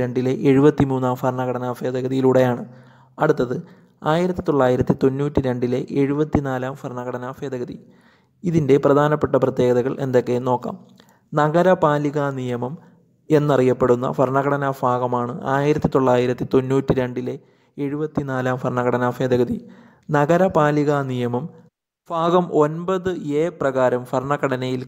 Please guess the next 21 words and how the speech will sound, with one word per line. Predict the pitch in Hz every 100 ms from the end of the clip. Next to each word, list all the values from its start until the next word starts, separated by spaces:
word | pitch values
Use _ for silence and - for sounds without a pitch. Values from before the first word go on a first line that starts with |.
| -
കൂട്ടിച്ചേർത്തതും | 135 131 - 143 123 131 131 185 - 135
ആയിരത്തി | 135 151 160 160 156
തൊള്ളായിരത്തി | 131 127 123 127 123 135
തൊണ്ണൂറ്റി | 135 131 135 143 139
രണ്ടിലെ | 131 127 127 135 - _ _ 143
എഴുപത്തിനാലാം | 147 156 156 151 147 135 131 127 127
ഭരണഘടനാ | 131 131 127 127 127 127
ഭേദഗതിയിലൂടെയാണ്. | 131 127 127 127 127 123 123 123 123 - - - _ 147
അടുത്തത് | 151 139 127 - - - -
രണ്ടായിരത്തി | 147 160 175 180 175 175 160
രണ്ടിലെ | 127 123 123 123 185 - _ 139
എൺപത്തിയാറാം | 143 147 160 165 151 143 139 135
ഭരണഘടനാ | 131 127 127 131 127 127
ഭേദഗതി. | 135 123 123 - - - -
ഇതിൻ്റെ | 156 147 131 135
പ്രധാനപ്പെട്ട | 139 143 160 156 131 131 131
പ്രത്യേകതകൾ | 131 147 143 131 123 117 135
എന്തൊക്കെയെന്ന് | 127 123 127 135
നോക്കാം. | 131 - - - - - - - _ _ _ 151 175
ആറ് | 196 214 208 143
വയസ്സിനും | 139 131 135 127